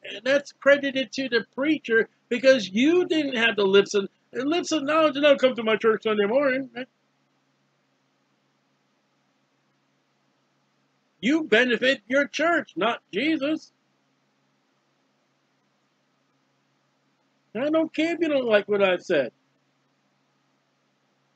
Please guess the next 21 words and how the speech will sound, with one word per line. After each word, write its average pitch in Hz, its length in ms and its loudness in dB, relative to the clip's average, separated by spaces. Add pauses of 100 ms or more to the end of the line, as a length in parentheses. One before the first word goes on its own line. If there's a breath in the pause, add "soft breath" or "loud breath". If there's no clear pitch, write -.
(2500)
That's 254 340 6
Bible. 302 520 4 (1900)
And 254 160 8
if 226 100 4
you 269 100 2
don't 277 240 6
like 294 300 6
it, 349 240 -2 (140)
get 277 320 6
mad 277 340 2
at 262 220 6
God 285 320 4
and 262 120 0
the 254 80 0
Bible, 277 480 4
not 269 340 2
me, 311 340 0
and 254 140 -2
you're 254 100 -4
gonna 262 240 2
throw 269 460 0